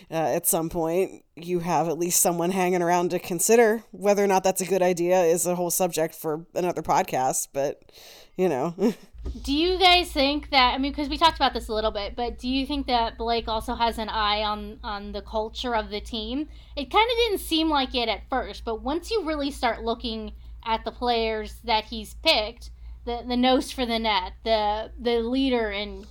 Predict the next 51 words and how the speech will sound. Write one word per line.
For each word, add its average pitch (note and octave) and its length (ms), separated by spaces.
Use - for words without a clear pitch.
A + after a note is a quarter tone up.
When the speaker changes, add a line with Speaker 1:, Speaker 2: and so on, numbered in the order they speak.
Speaker 2:
Bjornfoot, A#3+ 720
like, F#3 240
it, B3+ 120
it C4 140
does C#5 220
kinda A4 240
seem D4+ 120
like A#3+ 140
he's B3 120
got A#3+ 140
an G#3+ 60
eye G3 140
on F3+ 80
the G3+ 80
culture, F#3+ 320
don't A3 180
you C4 80
think? G#4 220
Speaker 1:
Yeah, E3 260
I A#3 100
think B3 240
that A#3 180
at G#3 140
first G#3+ 440
he, G3 420
I B3+ 100
think E4 200
everyone B3 600
was G#3 140
sort A3 240
of A3 180
blinded G3 480
by F3 280
that, E3 500
the, F3 360
the E3+ 120
year F3 300
of E3 100
making F3 340
the E3 60
playoffs E3 760
and E3+ 120
then D3 120
getting D3+ 240
swept - 280
by E3+ 140
Vegas, D#3 440
and F3+ 100
everyone F3 260
was F3 160
like, F#3 240